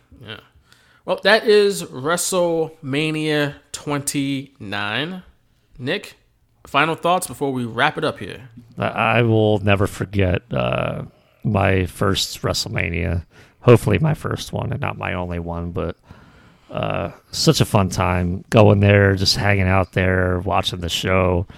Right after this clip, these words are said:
Speaker 2: and being a part of it. Uh,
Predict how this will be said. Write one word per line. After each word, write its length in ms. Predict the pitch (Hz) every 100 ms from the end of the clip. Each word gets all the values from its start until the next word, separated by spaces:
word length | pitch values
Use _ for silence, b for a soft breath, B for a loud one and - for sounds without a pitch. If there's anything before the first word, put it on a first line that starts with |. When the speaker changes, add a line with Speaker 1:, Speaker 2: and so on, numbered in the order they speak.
| b b b b b b -
Speaker 2:
and 800 | 90 90 90 85 87 - -
being 180 | - 110
a 60 | 101
part 280 | - 113 127
of 80 | 101
it. 180 | 92 - _ _ _
Uh, 580 | 131 120 - 113 117 -